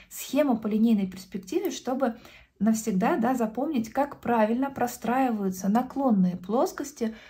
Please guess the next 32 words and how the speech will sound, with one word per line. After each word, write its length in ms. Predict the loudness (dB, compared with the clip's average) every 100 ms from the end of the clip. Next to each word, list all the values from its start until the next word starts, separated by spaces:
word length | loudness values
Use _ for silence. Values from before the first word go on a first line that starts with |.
| -20 _ _ _ -12
с 140 | -6
учетом 480 | -4 0 0 2 2
линейной 340 | 4 4 4
перспективы. 800 | 0 -10 -10 -12 -10 -10 -10 -14 _ -20 -20 -18 -4
И 320 | -2 -2 -8 _
всю 460 | -12 -10 -6 -2 2
работу 640 | 2 2 0 2 -2 -4 -12 0
я 160 | 0
хочу 300 | 2 -2 -4
сделать 500 | -4 0 2 2 0 -8
с 160 | -6 -4
рваными 520 | 4 6 6 4 2
краями 540 | 2 -2 0 -2 -2
в 60 | -4
такой 220 | 0 0
более 400 | 4 4 6 4
скетчевой 680 | 0 -10 -6 -4 -4 -2 2
манере, 440 | 4 4 2 0 -6
чтобы 280 | -8 0
у 40 | 2
нас 180 | 2 2
было 280 | -2 -2
ощущение, 680 | -2 -4 -6 -2 -2 0 -4 -6 -8
как 180 | -2 2
будто 280 | 2 2 2
бы 160 | 4 6
мы 260 | 4 0 -6 -20 -20
через 480 | -6 0 2 0 -2 2
облако 480 | 4 6 2 2 0
подсматриваем 1160 | 0 0 4 4 6 2 -2 0 2 0 -2 -10 _
за 360 | -4 2 4 2
этой 440 | 2 2 0 -4